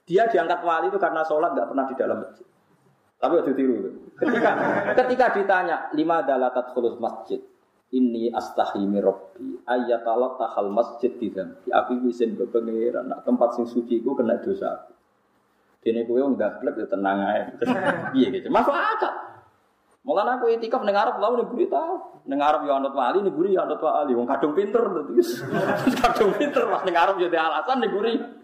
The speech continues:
Lah nek kowe ora perlu alasan ya wis wong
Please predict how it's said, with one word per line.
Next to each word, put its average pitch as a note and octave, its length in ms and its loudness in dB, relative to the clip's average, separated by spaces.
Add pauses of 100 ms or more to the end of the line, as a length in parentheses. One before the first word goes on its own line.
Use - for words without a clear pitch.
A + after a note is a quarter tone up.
(960)
Lah A#2+ 80 0
nek E3+ 160 0
kowe F3+ 80 0
ora G#3+ 160 2
perlu E3+ 160 -4
alasan D#3 640 -2
ya A#2 80 2
wis - 160 -2
wong G#2+ 480 -2